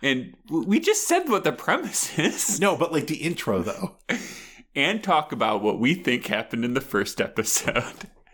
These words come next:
Speaker 1: <laughs> Let's talk about it. Big streaming news. Weird came out.
Speaker 2: I still haven't watched it.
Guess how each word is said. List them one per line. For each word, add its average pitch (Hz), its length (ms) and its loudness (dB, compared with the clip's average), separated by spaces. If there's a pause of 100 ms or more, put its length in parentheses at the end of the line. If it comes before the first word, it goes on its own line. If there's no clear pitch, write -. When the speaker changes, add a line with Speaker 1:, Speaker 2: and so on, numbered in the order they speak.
(160)
Speaker 1:
<laughs> - 640 -20
Let's 131 220 0
talk 113 300 0
about 95 320 2
it. - 180 0 (1400)
Big 156 540 0 (240)
streaming 123 880 2
news. 98 760 -2 (1040)
Weird 147 380 2
came 95 240 0
out. 90 280 0 (1080)
Speaker 2:
I 85 100 -6
still - 220 -8
haven't 78 180 -10
watched - 320 -12
it. - 160 -18